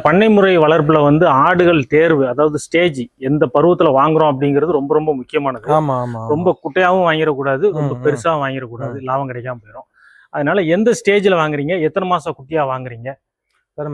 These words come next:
Speaker 2: மேக்ஸிமம் மூணு மாசம் குட்டியா தான் சார் பை பண்ணவே செய்வோம்.
Speaker 1: ம்.
Speaker 2: மூணு மாசம் to அதிகபட்சம் நாலு மாசம், அதுக்கு மேல உள்ள குட்டிகள் ஆ, மேக்ஸிமம் வாங்குறது கிடையாது. இதை பார்த்தீங்கன்னா,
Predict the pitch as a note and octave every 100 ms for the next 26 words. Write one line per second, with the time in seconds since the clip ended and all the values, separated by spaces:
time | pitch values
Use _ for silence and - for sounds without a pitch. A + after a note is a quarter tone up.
0 | D3 F3+ - F#3+ G3 F3+ F#3 F#3+ F3+ F3
1 | G3 - _ D#3 C#3 E3 D#3 C#3+ C#3+ B2
2 | C3+ C#3 C3+ C3+ B2+ A#2+ A2+ A#2 - C3
3 | A2 G2 D3 F3 F3 F3 E3+ D#3+ G#3 D#3+
4 | E3+ E3 D#3 F3 C#3+ C#3 C3+ B2 C3 -
5 | C3 D3 E3 E3 E3 C#3+ C#3 C#3+ D3+ F#3+
6 | B3 _ _ _ _ C#3 C#3 C#3 C#3 C#3+
7 | F3 D3+ D3+ D#3+ D3+ C3 B2+ B2 A#2+ F3
8 | _ _ _ _ D3 F#3+ E3 F3+ F3+ F#3
9 | F#3+